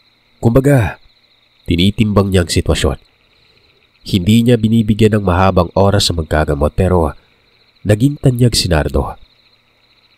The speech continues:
Hanggang sa magkaroon ito ng asawa. Pero alam niyo ba, namatay si Nardo. At ang dahilan, yung mutya niya.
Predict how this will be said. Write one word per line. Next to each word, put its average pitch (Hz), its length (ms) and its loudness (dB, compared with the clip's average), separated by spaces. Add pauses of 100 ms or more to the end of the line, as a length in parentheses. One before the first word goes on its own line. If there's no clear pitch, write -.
(300)
Hanggang 90 320 0
sa 101 160 2
magkaroon 85 480 2
ito 90 160 0
ng 85 160 -2
asawa. 71 560 -2 (1800)
Pero 78 180 2
alam 98 160 2
niyo 107 160 -2
ba, 92 300 -4 (960)
namatay 82 320 -2
si - 160 0
Nardo. 76 400 -2 (1400)
At 71 160 -2
ang 78 160 -4
dahilan, 78 320 0 (960)
yung 90 160 0
mutya 78 320 0
niya. 69 240 -6